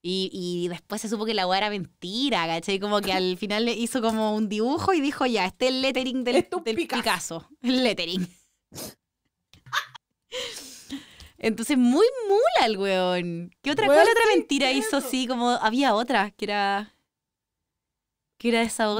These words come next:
Speaker 1: onda.
Speaker 2: lo, lo que yo me acuerdo, ponte tú, era que al final el weón igual, por eso digo que era una época pre, como que se,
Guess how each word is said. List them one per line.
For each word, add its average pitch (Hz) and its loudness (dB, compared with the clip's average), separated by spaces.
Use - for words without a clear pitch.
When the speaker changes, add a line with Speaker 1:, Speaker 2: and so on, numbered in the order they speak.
Speaker 1:
onda. 190 -2
Speaker 2:
lo, 240 2
lo 233 6
que 240 2
yo 269 4
me 285 2
acuerdo, 262 0
ponte 277 -6
tú, 269 -4
era 269 0
que 262 -8
al 214 -4
final 233 -6
el 302 -2
weón 269 -2
igual, 269 0
por 262 0
eso 302 -6
digo 311 -4
que 311 -6
era 311 -4
una 294 -4
época 302 -6
pre, 269 -2
como 233 -2
que 240 -8
se, - -6